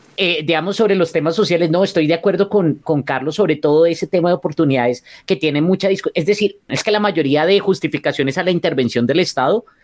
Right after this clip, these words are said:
suenan bien. Es decir, es que, claro, ¿quién no quiere que se solucionen los problemas, por ejemplo, de desigualdad de oportunidades? Pero cuando ya las llenamos de contenido, cuando comenzamos a contemplar cada uno de los elementos, la cosa se vuelve mucho más compleja de lo que princi-, lo que inicialmente se había pensado.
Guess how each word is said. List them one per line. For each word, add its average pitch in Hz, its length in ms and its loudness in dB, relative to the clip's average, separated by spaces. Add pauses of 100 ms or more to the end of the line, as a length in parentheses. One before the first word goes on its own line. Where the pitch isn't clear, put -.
(380)
suenan 185 540 0
bien. 190 400 0 (140)
Es 143 120 -4
decir, 196 320 0
es 113 140 -2
que, 170 120 -2
claro, 190 300 0
¿quién 156 240 0
no 185 140 -2
quiere 196 320 2
que 196 100 -2
se 156 140 -4
solucionen 127 340 0
los 147 80 0
problemas, 135 340 0
por 156 140 0
ejemplo, 120 380 -2
de 151 120 4
desigualdad 113 480 0
de 139 80 0
oportunidades? 139 640 -2 (360)
Pero 175 260 0
cuando 165 240 -2
ya 165 200 0
las 196 160 2
llenamos 170 360 0
de 208 140 -2
contenido, 147 560 0
cuando 131 260 -2
comenzamos 123 480 0
a 202 80 0
contemplar 139 640 -2
cada 165 160 -2
uno 185 140 0
de 185 80 -2
los 185 120 -2
elementos, 127 600 0 (220)
la 147 180 0
cosa 143 240 -2
se 175 80 -2
vuelve 139 260 2
mucho 147 220 0
más 147 180 -2
compleja 143 640 -2 (180)
de 147 140 0
lo 135 100 -2
que - 160 -6
princi-, 113 400 0
lo 131 160 2
que - 80 -4
inicialmente 110 540 0
se 143 80 -4
había 101 120 -2
pensado. 123 460 -2